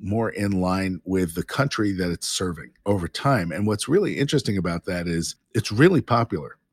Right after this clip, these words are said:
It's really popular across the political spectrum. Among the people who've called for term limits are John Roberts,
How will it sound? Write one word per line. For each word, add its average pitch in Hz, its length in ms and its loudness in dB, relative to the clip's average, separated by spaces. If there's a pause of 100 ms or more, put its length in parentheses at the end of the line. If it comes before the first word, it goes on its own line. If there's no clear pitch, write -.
It's 104 160 -2
really 147 180 6
popular 123 400 0
across - 480 -4
the - 80 -6
political 98 400 -4
spectrum. - 520 -6 (120)
Among 131 280 6
the 139 100 6
people 135 260 2
who've 113 220 2
called 117 320 2
for 104 320 -2
term 117 280 -2
limits 98 240 -4
are 90 120 -2
John 110 380 0
Roberts, - 580 -2